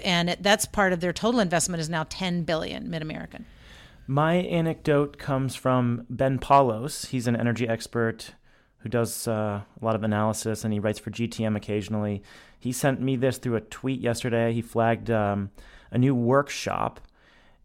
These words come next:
Speaker 2: uh, from the Federal Trade Commission about consumer protection. This is kind of an extension of our conversation last week about consumer protection. And according to the rough agenda that he sent out,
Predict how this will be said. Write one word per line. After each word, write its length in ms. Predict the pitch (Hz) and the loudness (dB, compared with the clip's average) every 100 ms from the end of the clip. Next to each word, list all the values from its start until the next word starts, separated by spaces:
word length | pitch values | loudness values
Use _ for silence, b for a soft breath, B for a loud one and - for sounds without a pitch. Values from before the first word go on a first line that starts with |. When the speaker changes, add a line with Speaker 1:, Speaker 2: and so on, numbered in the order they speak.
| - | -6
Speaker 2:
uh, 220 | - 120 | 0 2
from 200 | 110 127 | 2 2
the 80 | 120 | 2
Federal 360 | 117 139 131 127 | 4 4 4 0
Trade 320 | - 131 127 | 0 0 0
Commission 520 | 120 113 104 113 110 - | 0 0 0 0 0 -2
about 580 | 110 101 110 110 110 - | -4 0 2 2 -2 -6
consumer 420 | 120 110 117 110 | -4 0 0 0
protection. 640 | 113 - 127 - 104 104 - | -4 -4 -4 -4 -8 -10 -12
This 140 | 117 | -10
is 160 | 104 - | -10 -12
kind 200 | - 123 | -2 0
of 60 | |
an 60 | 104 | 0
extension 420 | - 127 120 120 | 0 2 2 2
of 100 | 120 | 2
our 120 | 113 | 2
conversation 580 | 113 110 110 113 110 113 | 2 0 0 0 0 2
last 220 | 123 120 | 2 0
week 160 | 127 104 | -2 0
about 180 | 113 - | 0 -2
consumer 320 | 104 117 113 | -4 0 0
protection. 580 | 117 117 107 - 107 101 B B B B | -2 -4 -4 -2 -2 -4 B B B B
And 100 | 120 | -2
according 280 | 123 151 135 | 2 2 4
to 60 | |
the 80 | 127 | 2
rough 280 | 120 123 - | 4 4 4
agenda 580 | 113 127 139 147 143 131 | -2 0 4 8 8 8
that 300 | 127 117 - | 6 2 -4
he 480 | - - 127 127 123 | -18 -6 0 2 0
sent 360 | 117 127 117 123 | 0 0 2 2
out, 420 | 117 117 113 | 2 2 0